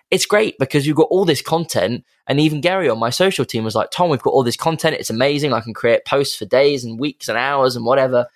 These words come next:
because we've got all of those reels. And now we're doing video stuff with the podcast, and we're taking little tidbits and doing blogs on the Nautilus website." So it, it gives you and allows you to have so much content, which you can then repurpose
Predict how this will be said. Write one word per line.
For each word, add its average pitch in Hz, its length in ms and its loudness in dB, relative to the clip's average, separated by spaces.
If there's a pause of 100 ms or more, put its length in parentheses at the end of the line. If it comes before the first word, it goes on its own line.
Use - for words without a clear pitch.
(220)
because 151 280 0
we've 160 160 0
got 196 240 2
all 160 200 4
of 147 100 2
those 127 280 4
reels. 127 500 4
And 117 100 -6
now 123 120 0
we're 123 100 -2
doing 117 220 -6
video 139 300 2
stuff - 340 -4
with 107 80 -10
the 113 80 -18
podcast, 110 640 -2
and 110 100 -6
we're 113 60 -6
taking 123 480 -2 (260)
little 139 160 -2
tidbits - 580 0
and 120 120 -6
doing 120 220 0
blogs 147 380 0
on 117 100 2
the 120 60 0
Nautilus 151 440 0
website." 110 540 -2 (340)
So 165 160 2
it, - 200 0 (140)
it 143 220 -8
gives 175 280 0
you 156 160 4
and 131 100 4
allows 139 340 -2
you 135 60 -4
to 127 80 -6
have 123 140 -4
so 139 200 2
much - 200 -4
content, - 600 -4
which 107 220 -4
you 120 60 -4
can 117 180 -6
then 120 180 0
repurpose 113 800 -2